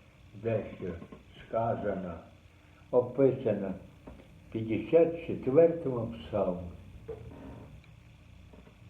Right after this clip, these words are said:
Як люди живуть з тривогою на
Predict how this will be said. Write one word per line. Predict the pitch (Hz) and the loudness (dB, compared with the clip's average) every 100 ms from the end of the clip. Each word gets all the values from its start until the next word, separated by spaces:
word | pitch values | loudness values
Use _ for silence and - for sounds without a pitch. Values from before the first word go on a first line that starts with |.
| - - 277 | -20 -8 -2
Як | 143 - - - - - 113 | -2 -4 -10 -14 -16 -10 -4
люди | 123 127 107 95 92 - - | 0 0 0 0 -2 -12 -10
живуть | 87 107 98 95 90 | -4 -2 0 -2 -6
з | 90 - | -10 -6
тривогою | 90 87 107 90 87 85 - - - - - - - - | -2 0 0 0 -4 -6 -10 -18 -20 -20 -20 -20 -20 -12
на | - | -8